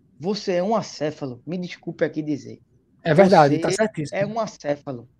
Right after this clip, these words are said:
Speaker 1: Você que é racista, xenofóbico, você, e preconceituoso não é só ser contra a L G B T Q I A mais, não. Você que é homofóbico, qualquer coisa.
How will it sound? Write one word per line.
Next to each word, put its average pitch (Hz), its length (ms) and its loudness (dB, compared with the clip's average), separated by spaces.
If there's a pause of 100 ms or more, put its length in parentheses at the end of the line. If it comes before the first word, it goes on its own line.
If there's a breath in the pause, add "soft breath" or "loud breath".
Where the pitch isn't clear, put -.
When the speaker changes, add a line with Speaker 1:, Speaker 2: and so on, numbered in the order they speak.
(460)
Speaker 1:
Você 208 320 -2
que - 140 -4
é - 20 0
racista, 143 640 -6 (800)
xenofóbico, 147 1080 -6 (720)
você, 160 360 -4
e 208 380 4
preconceituoso 202 800 0
não 240 80 -2
é - 20 -2
só 240 160 -2
ser 233 240 0
contra 175 320 -4
a 160 40 2
L 151 160 -2
G 147 120 -4
B 143 140 -2
T 143 160 -6
Q 147 140 -6
I 143 80 0
A 143 40 -4
mais, 127 220 -8
não. 123 160 -16
Você 135 240 -16
que - 100 -8
é 151 40 2
homofóbico, 151 540 -4
qualquer 294 240 4
coisa. 143 320 -2